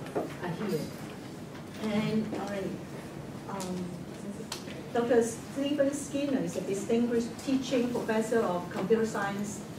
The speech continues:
and director of Institute for A I Driven Discovery and Innovation at Stonewall University.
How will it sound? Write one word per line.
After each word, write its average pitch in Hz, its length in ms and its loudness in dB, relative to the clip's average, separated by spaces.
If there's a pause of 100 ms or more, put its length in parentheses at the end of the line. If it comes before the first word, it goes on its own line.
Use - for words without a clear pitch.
and 208 260 2
director 220 380 4
of 175 360 2
Institute 165 540 2
for 165 320 -2
A 196 240 2
I - 180 2 (480)
Driven 254 300 8
Discovery 214 720 4
and 170 300 -2
Innovation 202 560 2
at 156 100 -2
Stonewall 208 420 0 (140)
University. 160 540 -2